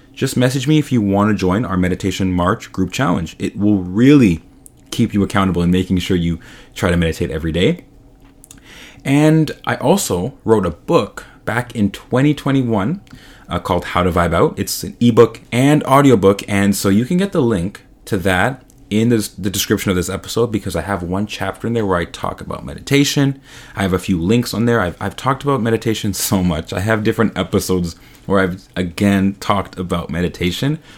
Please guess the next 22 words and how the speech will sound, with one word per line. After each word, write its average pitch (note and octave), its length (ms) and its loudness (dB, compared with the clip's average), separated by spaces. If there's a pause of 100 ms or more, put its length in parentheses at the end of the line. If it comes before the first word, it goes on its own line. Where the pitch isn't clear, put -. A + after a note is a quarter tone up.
(500)
but G#2+ 180 0
I G2+ 60 4
really A2 280 4
wanna A2 200 2
see G2+ 240 -2
as F#2 120 -2
many F#2+ 240 2
people G2 300 -4
in F#2 120 -4
this F#2 120 -2
community G2 680 0
trying A2+ 840 -2 (640)
to - 100 -8
do G2 220 4
that, E2 360 -6
because A2+ 640 -2
it A2 240 -4
will A2 520 2
help - 460 -6
with G#2 240 0
your G2 120 0
growth G2+ 500 2